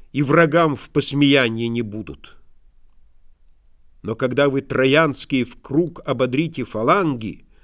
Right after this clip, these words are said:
мы, оставаясь здесь с аргивянами, будем сражаться, сколько бы ни были ими теснимы,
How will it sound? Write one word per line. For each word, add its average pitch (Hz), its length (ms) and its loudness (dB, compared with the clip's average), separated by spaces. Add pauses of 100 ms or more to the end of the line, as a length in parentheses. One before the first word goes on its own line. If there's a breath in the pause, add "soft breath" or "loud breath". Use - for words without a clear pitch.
(500 soft breath)
мы, 160 360 2
оставаясь 170 760 2
здесь 143 500 2
с - 40 -2
аргивянами, 135 640 2
будем 127 320 -2
сражаться, 143 800 0
сколько 185 580 4
бы 165 160 0
ни 165 160 0
были 156 240 0
ими 147 240 0
теснимы, 123 720 -4